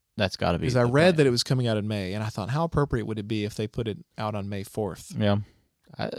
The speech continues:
Speaker 1: I, I would bet that's gotta be the plan. I, would, I'd be shocked if it wasn't.
Speaker 2: Hmm.
Speaker 1: So, yeah.
Speaker 2: Okay.
Speaker 1: I would have picked Kenobi for you. I, I, that doesn't
Speaker 2: Yeah.
Speaker 1: surprise me. I mean, Kenobi's awesome. Obi-Wan is awesome. All right. Here we go.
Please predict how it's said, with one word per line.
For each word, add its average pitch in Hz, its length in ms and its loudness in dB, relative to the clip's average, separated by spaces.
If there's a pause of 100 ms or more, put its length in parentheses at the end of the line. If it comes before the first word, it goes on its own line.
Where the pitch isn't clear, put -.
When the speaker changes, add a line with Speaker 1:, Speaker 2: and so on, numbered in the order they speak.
(260)
Speaker 1:
I, 185 220 0 (140)
I 190 120 6
would 104 240 4
bet 87 260 4
that's 87 180 -2
gotta 92 140 -4
be 73 80 -4
the 67 60 -4
plan. 67 320 -6 (1000)
I, 139 80 -2
would, 120 140 -4 (720)
I'd 110 100 -4
be 98 80 -2
shocked - 360 -4
if - 60 -12
it 80 60 -10
wasn't. - 460 -14 (440)
Speaker 2:
Hmm. 139 200 0 (300)
Speaker 1:
So, - 60 -6
yeah. 98 200 -2 (260)
Speaker 2:
Okay. 120 260 -4 (240)
Speaker 1:
I 147 80 4
would 156 100 6
have 92 80 0
picked 104 160 4
Kenobi 95 240 2
for - 120 -4
you. 90 200 0 (120)
I, 101 100 -6 (260)
I, 104 40 0
that 104 160 -4
doesn't 101 100 0
Speaker 2:
Yeah. 165 140 4
Speaker 1:
surprise 110 260 -4
me. 117 80 -4
I - 20 0
mean, 127 140 2
Kenobi's 127 260 4
awesome. 80 360 -2 (260)
Obi-Wan 87 380 -2
is 76 80 -8
awesome. - 360 -10 (1300)
All 147 100 6
right. 107 220 4 (300)
Here 117 140 0
we 110 100 2
go. 95 340 4